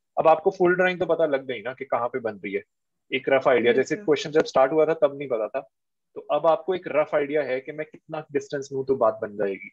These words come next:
Speaker 1: ठीक है?
Speaker 2: यस, सर।
Speaker 1: But वो थर्ड वाला I don't think so ऐसा होगा, uh, because ये पहली टफ होता है, because टू पॉइंट इससे भी थोड़ा टफ है। So we usually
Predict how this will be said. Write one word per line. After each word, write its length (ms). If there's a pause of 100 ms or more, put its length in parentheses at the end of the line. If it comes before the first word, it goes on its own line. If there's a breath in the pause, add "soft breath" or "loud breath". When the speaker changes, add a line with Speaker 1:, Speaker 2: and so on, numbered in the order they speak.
Speaker 1:
ठीक 160
है? 80 (680)
Speaker 2:
यस, 200
सर। 140 (1300)
Speaker 1:
But 160
वो 220
थर्ड 200
वाला 360
I 320
don't 180
think 220
so 80
ऐसा 200
होगा, 380 (240)
uh, 140
because 320
ये 60
पहली 300
टफ 240
होता 220
है, 60 (360)
because 240
टू 120
पॉइंट 260
इससे 220
भी 80
थोड़ा 220
टफ 300
है। 60 (400)
So 160 (500)
we 240
usually 300